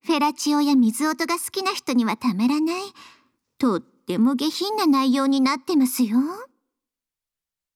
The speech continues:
ん。<laughs> あらあら。もしかして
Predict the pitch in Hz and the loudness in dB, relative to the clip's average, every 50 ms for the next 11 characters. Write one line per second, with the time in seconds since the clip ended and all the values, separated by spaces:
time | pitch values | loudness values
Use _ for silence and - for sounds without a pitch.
0 | _ _ _ _ _ _ _ _ - 302 320 311 285 285 294 294 269 254 _ _ | _ _ _ _ _ _ _ _ -10 -8 -6 -6 -6 -8 -8 -10 -10 -10 _ _
1 | _ _ - 320 - - - _ _ _ - 571 554 - - - - - - - | _ _ -8 -8 -8 -10 -20 _ _ _ -10 -10 -8 -8 -10 -14 -18 -20 -20 -20
2 | - - _ _ _ _ _ _ _ - - 339 311 302 302 330 320 320 285 262 | -20 -20 _ _ _ _ _ _ _ -6 -2 -2 0 0 0 0 0 0 2 2
3 | 247 269 302 339 370 494 453 392 370 349 330 311 - _ _ _ _ _ _ _ | 2 2 2 0 -2 -4 -6 -8 -10 -12 -14 -16 -20 _ _ _ _ _ _ _
4 | _ _ _ _ _ _ _ _ _ _ _ - - 262 269 285 294 - - - | _ _ _ _ _ _ _ _ _ _ _ -2 -2 0 0 0 -4 -6 -10 -10
5 | - 262 226 - - - - - | -10 -10 -10 -10 -12 -14 -10 -8